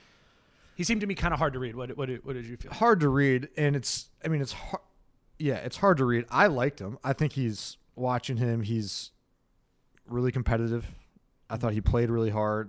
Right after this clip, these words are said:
Speaker 2: seemed like a great teammate.
Speaker 1: Yeah.
Speaker 2: And Dayton was, was rolling.
Speaker 1: Really
Speaker 2: Uh,
Speaker 1: good.
Speaker 2: really good. Um, I
Speaker 1: Yeah,
Speaker 2: watched
Speaker 1: kinda
Speaker 2: his
Speaker 1: like one more, like, a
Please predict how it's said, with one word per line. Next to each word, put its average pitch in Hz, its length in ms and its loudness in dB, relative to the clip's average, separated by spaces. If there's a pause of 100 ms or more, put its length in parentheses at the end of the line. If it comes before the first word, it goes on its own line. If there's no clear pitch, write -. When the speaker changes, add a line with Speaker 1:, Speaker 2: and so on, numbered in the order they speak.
Speaker 2:
seemed - 460 -2
like 110 120 -2
a 110 40 -2
great 107 240 -2
teammate. 101 440 -6 (600)
Speaker 1:
Yeah. 165 120 -10
Speaker 2:
And 101 180 -12
Dayton 120 260 -4
was, 107 120 -2 (340)
was 104 220 -8
rolling. 104 540 0 (680)
Speaker 1:
Really 127 200 0
Speaker 2:
Uh, 98 160 -4
Speaker 1:
good. - 40 -18 (180)
Speaker 2:
really 113 300 0
good. 98 320 -4 (400)
Um, 98 560 -6 (260)
I 127 80 0
Speaker 1:
Yeah, 127 60 6
Speaker 2:
watched 143 160 8
Speaker 1:
kinda 170 100 4
Speaker 2:
his 214 60 6
Speaker 1:
like 190 120 2
one 190 140 2
more, 180 160 2
like, 165 200 -2
a 123 60 -10